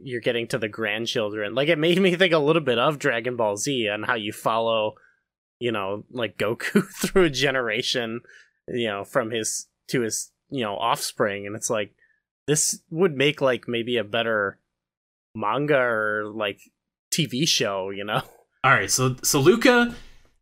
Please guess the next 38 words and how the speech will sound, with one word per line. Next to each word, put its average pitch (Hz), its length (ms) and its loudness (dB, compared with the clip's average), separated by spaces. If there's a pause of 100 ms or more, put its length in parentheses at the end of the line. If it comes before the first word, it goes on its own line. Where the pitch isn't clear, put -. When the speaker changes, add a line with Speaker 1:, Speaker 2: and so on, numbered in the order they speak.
(120)
Speaker 2:
and 123 140 2
Prince 160 240 2
Harry 107 440 2 (580)
are 110 300 4
prisoners 104 760 0 (320)
at - 140 -4
this 113 160 2
establishment 104 760 0
for - 180 -2
ten 156 320 0
years, 101 500 2 (200)
literally 170 320 6
ten 156 240 2
years, 104 440 0 (100)
and 123 400 2
all 143 200 4
of 175 60 2
a 165 60 2
sudden, 113 460 2 (360)
they 127 140 4
meet 131 280 2
this 135 180 2
dude 113 520 2 (460)
randomly 135 440 4
in 135 80 2
front 131 200 2
of 113 40 2
them. 107 100 0
He's 107 180 2
like, 110 120 2
"Hey, 143 380 2
you 113 100 -2
want 123 120 4
to 135 60 4
escape? 127 560 0
Pretend 135 380 0
you're 127 100 2
dead, 110 420 0